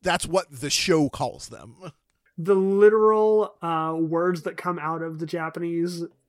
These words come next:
Speaker 2: original version is, like, th-, literally they call them whatever number children. So it's, like, first children, but that's not
Speaker 1: Right.
Speaker 2: how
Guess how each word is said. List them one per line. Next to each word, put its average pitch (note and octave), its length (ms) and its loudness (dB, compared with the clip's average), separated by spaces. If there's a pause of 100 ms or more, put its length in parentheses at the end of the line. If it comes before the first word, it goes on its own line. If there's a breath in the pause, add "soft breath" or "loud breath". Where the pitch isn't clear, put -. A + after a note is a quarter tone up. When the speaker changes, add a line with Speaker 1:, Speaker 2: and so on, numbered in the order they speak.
(380)
Speaker 2:
original F#3 420 2
version F#3+ 460 4
is, E3+ 280 -4
like, F3+ 300 -12 (440)
th-, - 140 -12
literally F#3+ 420 4
they F#3 120 0
call F3 240 0
them F#3+ 500 -6 (140)
whatever F3+ 360 2
number E3+ 300 -4
children. F#3 480 -4
So F#3+ 160 -4
it's, F#3 120 -6
like, F3+ 180 -6
first - 380 -6
children, A3 540 -2 (280 soft breath)
but F#3 120 -6
that's G#3+ 200 4
not E3 140 6
Speaker 1:
Right. G#3 80 -4
Speaker 2:
how A3 260 0